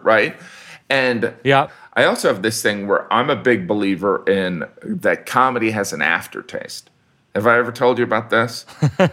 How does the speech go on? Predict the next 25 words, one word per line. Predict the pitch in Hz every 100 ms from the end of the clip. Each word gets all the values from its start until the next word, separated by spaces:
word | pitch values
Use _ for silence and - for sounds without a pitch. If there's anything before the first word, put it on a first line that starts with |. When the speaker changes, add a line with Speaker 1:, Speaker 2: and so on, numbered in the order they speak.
| - -
Speaker 1:
That | - 110 -
there | 135 139 139
is | 196 127 180 160
Speaker 2:
No. | 160 147 143 151 127 160 - 170 - _ _ _ _ _ -
Speaker 1:
This | 113 147 165 160
is, | 135 117 - - _ _ _ _ _ _ _ _ -
uh, | 107 98 - -
I | 117 160
believe | 165 147 120 104 101 98
that | 101 87 85 85 - -
there | 92 - 104 101 101 -
is, | 101 98 90 80 80 - - 92
um, | 92 87 76 64 - _ _ _ _ - _ _ _ _ _ _ _
I | 120
describe | 123 - 220 214
it |
like | 87 90
this. | 92 - -
Like, | - 113
we | 127
all | 160 220
have | 202 -
friends | - 107 90 80 78 -
that | 98 87 80 - -
are, | 92 85 82 82 78